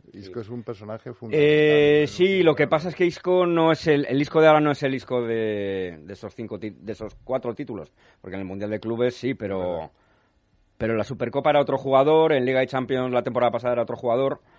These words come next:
Speaker 3: Esta temporada yo le he visto con la selección, en la exhibición que hizo contra Italia, pero en el Madrid esta temporada no,
Speaker 1: Es verdad que no ha
Speaker 3: no le he visto
Speaker 1: funcionado
Speaker 3: apenas
Speaker 1: como
Speaker 3: tampoco
Speaker 1: era
Speaker 3: nada, ¿eh?
Speaker 2: De todas maneras, qué triste, antes que hablabais de la Liga inglesa,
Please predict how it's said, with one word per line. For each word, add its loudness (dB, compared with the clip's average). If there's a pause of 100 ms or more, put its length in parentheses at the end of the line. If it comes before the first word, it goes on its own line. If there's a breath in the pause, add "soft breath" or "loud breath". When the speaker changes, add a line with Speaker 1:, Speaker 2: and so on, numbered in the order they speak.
(380 soft breath)
Speaker 3:
Esta -10
temporada 4
yo 4
le 2
he 0
visto -2
con 4
la 4
selección, -2
en -6
la -2
exhibición -8
que -8
hizo -6
contra -4
Italia, 2 (520 soft breath)
pero -4
en -6
el -4
Madrid -4
esta -6
temporada -2
no, -8
Speaker 1:
Es -10
verdad -4
que -10
no -8
ha -4
Speaker 3:
no 6
le 6
he 4
visto 0
Speaker 1:
funcionado 2
Speaker 3:
apenas -6
Speaker 1:
como -8
Speaker 3:
tampoco -8
Speaker 1:
era -10
Speaker 3:
nada, -12
¿eh? -18
Speaker 2:
De -20 (100)
todas -16
maneras, -8 (360 soft breath)
qué -6
triste, -10
antes -12
que -10
hablabais -6
de -8
la -6
Liga -8
inglesa, -10